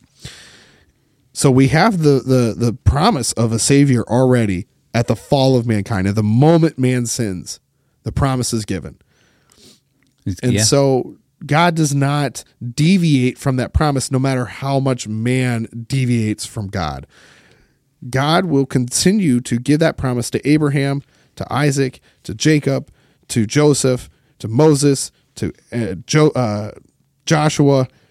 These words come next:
Speaker 1: and on and on and on. The promise doesn't change, even though man sins. Abraham sinned, Isaac sinned, Jacob sinned,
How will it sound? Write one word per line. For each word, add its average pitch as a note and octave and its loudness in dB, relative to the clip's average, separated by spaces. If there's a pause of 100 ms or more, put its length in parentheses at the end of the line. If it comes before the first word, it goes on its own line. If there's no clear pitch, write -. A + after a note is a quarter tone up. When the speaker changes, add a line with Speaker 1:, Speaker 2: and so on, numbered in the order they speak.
(140)
Speaker 1:
and A2+ 0
on D3+ 4
and C3+ 4
on C3 4
and A#2 2
on. F2 -4 (1500)
The A2 -2
promise D3 2
doesn't C3 2
change, - 0 (1000)
even C3+ 6
though B2 6
man B2 4
sins. G#2+ 2 (320)
Abraham C3+ 2
sinned, A2+ 0 (180)
Isaac C3 0
sinned, B2 0 (320)
Jacob C#3 0
sinned, B2+ 0